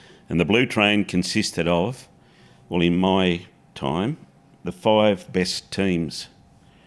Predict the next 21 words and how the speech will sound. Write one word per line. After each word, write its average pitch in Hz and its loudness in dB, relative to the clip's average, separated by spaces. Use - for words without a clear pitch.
So 90 4
that 104 2
was - -8
the 90 2
likes 85 0
of, 82 -4
like, 80 -6
you 69 -10
know, 87 -4
Saku 90 0
Mercs, 85 -2
Boogdale 90 0
Wrens, 92 -2
um, 82 -6
Kemper, 92 -2
myself, - -2
Leo 87 2
Dindam, 87 -2
Rennie 82 -2
Payne, 87 -6
and 82 -6